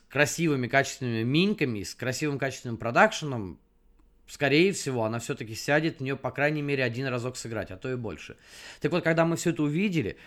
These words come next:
вопрос, в принципе, отпал. Нет, конечно, эту игру надо брать. И вот приехавшая по предзаказу игра, а, которая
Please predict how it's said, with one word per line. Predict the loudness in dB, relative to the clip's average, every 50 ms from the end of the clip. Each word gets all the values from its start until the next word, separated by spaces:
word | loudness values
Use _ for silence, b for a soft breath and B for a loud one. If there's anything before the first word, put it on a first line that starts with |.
| B B B
вопрос, | B 4 4 4 4 4 0 0 0
в | -2
принципе, | _ 2 4 4 4 2 -2 -4 -2 -2 -2
отпал. | -2 -2 2 4 4 6 4 4 0
Нет, | -4 -2 0 2 0 0 0
конечно, | -2 -4 -2 -2 -4 -4 -6
эту | -6 -6 -4
игру | -6 -4
надо | -4 -4 -6 -6 -6
брать. | -4 -4 -6 -6 -8 -10 B B B B B
И | -4
вот | -4 -2
приехавшая | 0 2 4 4 4 2 0 -6 -4 -2 -2 -2
по | 0 -2 -2
предзаказу | -2 -2 -2 -2 0 -2 -2 2 4 6 6 6 4 2 -4 -10 -10 -12 -10
игра, | -8 -6 -4 -2 2 2 4 4 2 0 -4 -12 _ _ b b b b b b b b b b b -8
а, | -6 -4 -4 -2 -2 -2 -2 -2 -2 -2 -2 -2 -2 -2 -2 -2 -4 -6 -8 _ _ _ _ _ _ _ _
которая | -2 -2 2 2 2 4 4 4 4 4 4 2 2 0 0 -2